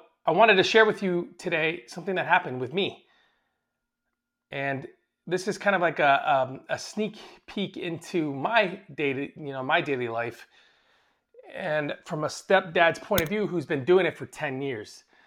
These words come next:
Um, so I pride myself on the fact that I've done self-reflection and I do the work constantly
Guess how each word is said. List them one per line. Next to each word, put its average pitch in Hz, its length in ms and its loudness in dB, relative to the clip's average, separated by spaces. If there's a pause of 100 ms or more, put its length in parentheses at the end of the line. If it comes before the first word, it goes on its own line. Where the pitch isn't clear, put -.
(480)
Um, 170 260 -14 (480)
so - 320 -6 (580)
I 226 160 8
pride 220 440 2
myself 160 600 0 (200)
on 156 400 -2
the 139 80 -6
fact 160 340 0
that 135 360 -2 (800)
I've 160 280 0
done 180 260 2
self-reflection 147 880 0
and 127 120 -6
I 123 120 0
do 170 200 0
the 143 120 -2
work 135 380 -2 (220)
constantly 151 880 -6